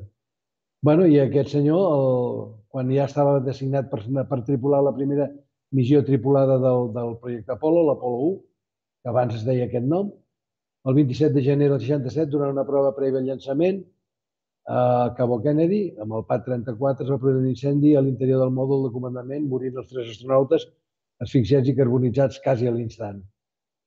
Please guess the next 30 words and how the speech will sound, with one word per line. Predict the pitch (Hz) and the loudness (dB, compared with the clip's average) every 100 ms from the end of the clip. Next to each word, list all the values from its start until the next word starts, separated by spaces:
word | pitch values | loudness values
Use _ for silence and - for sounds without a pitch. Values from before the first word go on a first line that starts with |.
| _ - | _ -8
El | 123 123 | -6 -2
problema | 127 135 143 143 117 | 0 2 2 0 0
va | 127 127 | 0 0
ser | 131 | -2
un | 127 | 0
curtcircuit | 135 131 131 107 131 | 0 0 -4 -2 -2
que | 120 | 2
va | 131 | 2
haver-hi | 131 | 2
un | 127 110 | -2 -4
calvejat | 123 123 135 120 | -6 -2 -2 0
en | 123 | -2
males | 123 120 113 | -2 -4 -6
condicions | 127 117 98 135 170 160 - _ _ _ | -8 -6 -4 -2 -2 -4 -16 _ _ _
i | 120 | 0
juntament | 127 123 135 135 135 | 2 2 2 2 2
una, | 131 123 | 2 2
amb | 123 127 | 0 2
una | 127 | 2
atmosfera | 123 127 - 127 127 - _ _ _ | 0 -2 -2 -2 -2 -2 _ _ _
d'oxigen | 123 117 135 131 120 | -6 -2 2 2 2
pur | 110 135 110 - - _ _ _ _ | 2 2 0 -8 -20 _ _ _ _
i | 123 127 | -2 0
amb | 123 123 | 0 -2
uns | 107 | -2
materials | 127 127 131 127 107 | -2 2 2 2 0
molt | 123 127 | -2 -4
inflamables | 117 113 117 123 135 117 | -6 -8 -8 -6 -6 -4
a | |
la | 123 | -4